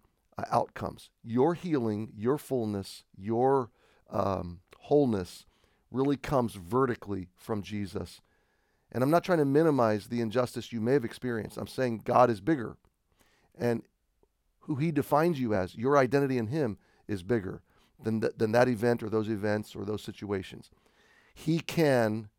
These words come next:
bless you in far more exponential ways, um, than any kind of temporary civil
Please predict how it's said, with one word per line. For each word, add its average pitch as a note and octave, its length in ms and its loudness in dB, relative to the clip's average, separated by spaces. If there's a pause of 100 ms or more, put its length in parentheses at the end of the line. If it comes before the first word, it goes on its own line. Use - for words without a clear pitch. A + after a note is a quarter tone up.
(300)
bless B2 600 4
you G#2+ 360 -6 (880)
in A#2+ 160 -2
far C#3+ 500 6
more C3+ 320 2
exponential C#3+ 840 0
ways, A#2 540 -2 (800)
um, G#2 360 2
than B2 220 2
any E3 320 2
kind D3 320 0
of A#2 100 -2
temporary A2 720 -4
civil A#2+ 560 -4